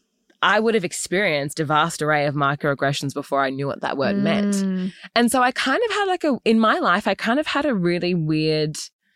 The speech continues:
Speaker 1: I feel like I did things backwards, essentially. I sort of figured out who I was <laughs> after re-, everybody else had sort of made their
Speaker 2: Labeled
Speaker 1: assumption
Speaker 2: you.
Speaker 1: that, totally. And it's sort of, I would say,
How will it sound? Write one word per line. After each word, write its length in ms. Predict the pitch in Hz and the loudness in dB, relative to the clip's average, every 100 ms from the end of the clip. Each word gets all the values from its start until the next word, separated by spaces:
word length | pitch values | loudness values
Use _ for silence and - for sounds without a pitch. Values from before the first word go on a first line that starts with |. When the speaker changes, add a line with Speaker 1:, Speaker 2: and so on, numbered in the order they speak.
| _ _ _ _ 180 | _ _ _ _ 2
Speaker 1:
I 160 | 214 | 2
feel 120 | 226 294 | 2 0
like 120 | 330 | 0
I 80 | 247 | 0
did 160 | 226 | 0
things 260 | 214 202 151 - _ 151 | 0 0 -4 -18 _ -14
backwards, 600 | - 156 233 - - - | -4 -4 -2 -2 -2 -4
essentially. 560 | 151 151 139 - 123 123 | -4 -2 -4 -4 -4 0
I 100 | 156 | -2
sort 220 | - 208 | 0 0
of 80 | 190 | 0
figured 280 | 202 196 170 | 0 2 2
out 200 | 156 - 175 | 2 -2 -4
who 140 | 180 175 | 2 2
I 120 | 165 | 2
was 480 | 160 160 101 196 202 - | 2 2 2 0 -4 0
<laughs> 920 | 277 160 220 - - - - _ - | 2 4 2 2 -2 -4 -8 _ 0
after 420 | 180 175 - 170 | 2 2 2 0
re-, 180 | 156 170 - | 2 0 2
everybody 460 | 180 170 160 151 147 | 2 2 2 2 2
else 260 | 143 - | 0 -2
had 220 | - 160 - | -2 -2 0
sort 240 | 156 147 | 0 2
of 160 | 143 - _ _ _ - | -2 -6 _ _ _ -6
made 380 | 160 170 156 156 | 0 2 4 2
their 140 | 160 156 | 2 2
Speaker 2:
Labeled 120 | 208 | 2
Speaker 1:
assumption 360 | 165 156 202 170 | 2 0 0 2
Speaker 2:
you. 60 | |
Speaker 1:
that, 140 | 160 196 185 - | 2 0 -2 -4
totally. 600 | - 196 170 - - - - - - - - | 2 2 4 0 -4 -10 -20 -18 -18 -14 -2
And 640 | 202 196 190 190 185 185 - _ _ _ _ _ _ _ _ _ - | 2 2 2 0 -2 -6 -10 _ _ _ _ _ _ _ _ _ -2
it's 180 | 254 202 | 0 2
sort 180 | 269 294 | 0 2
of, 40 | |
I 140 | 202 233 | 2 0
would 120 | 240 | 0
say, 400 | - - 254 | -6 -4 -2